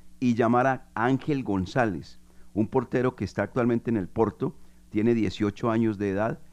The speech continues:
y va a ser el responsable de estar al lado de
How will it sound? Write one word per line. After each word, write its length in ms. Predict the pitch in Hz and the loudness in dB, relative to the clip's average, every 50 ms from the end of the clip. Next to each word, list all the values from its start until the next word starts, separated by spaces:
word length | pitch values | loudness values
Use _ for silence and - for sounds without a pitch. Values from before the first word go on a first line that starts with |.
| _ _ - - | _ _ -14 -8
y 80 | - 101 | -4 -2
va 120 | 98 101 | -2 -2
a 20 | |
ser 140 | 101 113 117 | 0 0 0
el 80 | 113 107 | 0 -2
responsable 760 | 104 98 - - 92 90 87 107 101 101 104 104 104 101 - - - - - - - - - | -4 -6 -6 -6 -6 -4 -2 -2 -2 -2 -2 -2 -4 -6 -8 -12 -20 -20 -20 -20 -20 -12 -6
de 240 | - 101 92 90 - - | -4 -4 -4 -4 -6 -6
estar 340 | 101 95 - - 104 101 110 | -8 -8 -4 -2 0 0 0
al 120 | 113 110 | 0 0
lado 300 | 110 110 110 107 110 107 | 0 0 0 0 0 0
de 680 | 101 95 92 87 82 85 92 90 - - - - - | -2 -2 -4 -4 -4 -6 -8 -8 -10 -10 -12 -14 -16